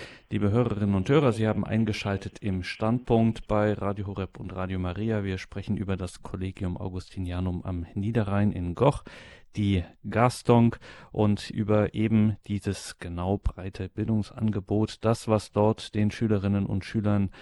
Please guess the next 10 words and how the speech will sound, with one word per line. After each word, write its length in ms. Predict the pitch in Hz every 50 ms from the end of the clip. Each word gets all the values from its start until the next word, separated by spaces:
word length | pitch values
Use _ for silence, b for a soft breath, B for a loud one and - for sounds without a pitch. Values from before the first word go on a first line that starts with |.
| B B B B B
angeboten 800 | - 98 104 113 110 104 101 - 104 101 104 107 - 104 98 92
wird, 300 | 95 98 107 117 - -
was 300 | - 101 101 - - -
Eltern 640 | - 101 101 104 110 - 110 107 104 104 104 104 101
dort 260 | - 98 101 104 -
erwarten 480 | - 98 95 95 95 107 - - 113 -
können, 400 | - 110 107 110 107 107 107 104
dass 460 | - 101 - - - - - - - -
ihren 500 | 110 107 107 107 104 107 104 104 101 -
Kindern 440 | - 113 110 110 107 107 104 104